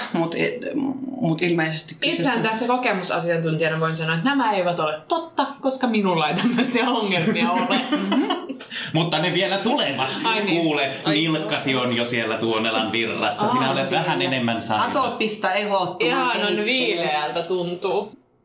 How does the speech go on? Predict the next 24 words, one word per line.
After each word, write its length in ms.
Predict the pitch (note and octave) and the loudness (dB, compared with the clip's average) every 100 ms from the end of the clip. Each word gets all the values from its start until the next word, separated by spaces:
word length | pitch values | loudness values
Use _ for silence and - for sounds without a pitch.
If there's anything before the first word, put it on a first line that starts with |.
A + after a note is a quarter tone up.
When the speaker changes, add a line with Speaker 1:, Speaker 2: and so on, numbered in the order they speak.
| _ - | _ -4
Speaker 1:
Sanota-, 600 | C#4+ F#4 G#4 C4+ A#3+ B3 | 0 0 0 0 -2 -2
sanokaapas 580 | C#4+ C#4 C4+ - - - | 0 2 0 -2 -2 0
vielä, 380 | F3 D#3+ D#3 - - _ _ _ _ - | 0 0 -2 -4 -18 _ _ _ _ -2
voiko 320 | G#3 G3 F3+ | 0 0 0
lihava 400 | F#3+ E3+ D#3 D#3 | 0 0 0 0
olla 140 | D#3+ | 0
terve? 500 | D#3+ E3+ E3+ F#3+ G3 - - - - _ _ _ _ _ - - C3+ B2 | -2 -2 -2 -2 -4 -8 -14 -20 -20 _ _ _ _ _ -20 -8 -4 0
Niinku 160 | G3+ | 0
teidän 360 | - C4 G#3+ E3 | 0 0 0 0
mielestä, 480 | D#3+ D#3+ D#3 - F3+ | 0 0 -2 0 0
niin 100 | G3 | 0
nyt 80 | G3+ | 0
me 80 | G#3 | 2
tie-, 200 | A#3+ A3+ | 0 0
pystytään 320 | A#3+ - A3+ | -2 0 0
niinku 180 | A3+ A3+ | 2 2
kliinisesti 560 | C#4 D#4 A3+ E3+ E3+ - | 2 2 2 -2 -2 -2
sanomaan 460 | - E3 D#3+ D#3+ | 0 2 2 2
montakin 340 | G3 E3+ D#3+ - | 2 0 -2 -4
juttua. 260 | - - - - - - | -4 -6 -6 -6 -12 -18
Speaker 2:
Siis 240 | - A#3+ - | -2 -2 2
kyllä 380 | D4 D4 C#4 - | 0 2 0 -2
lihava 460 | C#4 D4 D4+ B3+ A3+ | -2 0 0 0 0
voi 360 | A3 G#3+ G#3 | 2 2 -2